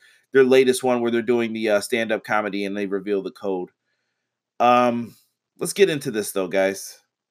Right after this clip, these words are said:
So it's gonna be taking place on July thirteenth, twenty nineteen. All of the, uh, money goes to victims of gun violence. So I think that's very cool for them to do something like this. Um, it's also gonna be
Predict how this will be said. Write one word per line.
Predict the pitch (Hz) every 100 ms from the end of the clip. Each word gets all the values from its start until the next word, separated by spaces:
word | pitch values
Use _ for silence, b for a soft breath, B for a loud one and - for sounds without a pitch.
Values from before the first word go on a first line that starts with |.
| _
So | - 139
it's | 143
gonna | 190
be | 190
taking | 196 175 170
place | 147 165 147 143
on | - 131
July | 117 120 123
thirteenth, | 127 135 127 127 135 123 123
twenty | 135 123
nineteen. | 120 117 110 - 139 135 131 127 b b b b
All | 143 151
of | 147 131
the, | 135 131
uh, | 120 117 113
money | 107 117 135 135
goes | 123 127 127 127 -
to | 127 123 117 113 - _ _ _ _ _
victims | 135 135 135 127
of | 120 104
gun | 113 127 123
violence. | 117 117 117 113 - - b b b
So | - 131
I | 143
think | 180
that's | 160 147 -
very | 110 - 139 151 143
cool | - 147 131
for | 127
them | 117 113
to |
do | 104 113
something | - 98 104 101
like | 95 95
this. | 101 98 196 - b b b -
Um, | 117 117 113 -
it's | 131
also | - 147 143
gonna | 151 143
be | 131 131